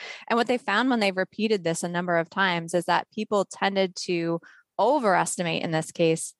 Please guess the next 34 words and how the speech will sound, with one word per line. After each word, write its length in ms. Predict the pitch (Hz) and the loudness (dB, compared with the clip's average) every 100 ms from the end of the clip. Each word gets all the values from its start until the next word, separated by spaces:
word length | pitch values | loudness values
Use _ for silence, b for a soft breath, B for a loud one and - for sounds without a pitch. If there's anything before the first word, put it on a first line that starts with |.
| - | -2
the 80 | 190 | 0
number 240 | 180 175 | 2 2
of 80 | 175 | 2
people 260 | 175 180 | 0 0
who 100 | 175 | 2
are 120 | 170 160 | 0 0
paying 280 | - 165 | 0 0
attention 400 | 165 180 165 180 | 0 -2 -4 -4
to 100 | 170 | 0
this 300 | 165 165 170 - | 2 2 0 -2
embarrassing 880 | 190 170 165 165 - 165 156 151 185 _ | -2 2 4 4 2 -2 -2 -6 -10 _
t-shirt. 480 | - 180 - - - _ _ _ _ - | -4 0 2 0 0 _ _ _ _ -2
And 280 | 196 202 190 | 0 0 0
you 140 | 226 | 2
might 200 | 240 277 | 2 2
say, 300 | - 220 202 | 0 2 2
you 80 | 190 | 2
know, 80 | 185 | 0
you, 220 | 180 180 - | -2 -4 -4
you 160 | 180 | -2
just 240 | 180 180 - | 2 0 2
told 240 | 185 185 | 2 2
me 260 | 170 160 160 | 2 0 2
that 340 | 160 160 160 B B B | 4 2 0 B B B
people 260 | 208 202 185 | -2 0 0
pay 280 | 214 175 165 | 2 2 2
more 240 | 170 240 | 0 0
attention 540 | 240 233 180 180 170 170 | 2 0 -4 -4 -6 -6
to 100 | - | -4
me 160 | 170 170 | 2 2
than 160 | 165 | 4
that, 200 | 160 165 - | 4 2 0
than 580 | 170 180 165 160 160 - | -2 2 2 0 -8 -4
I 180 | 160 | -2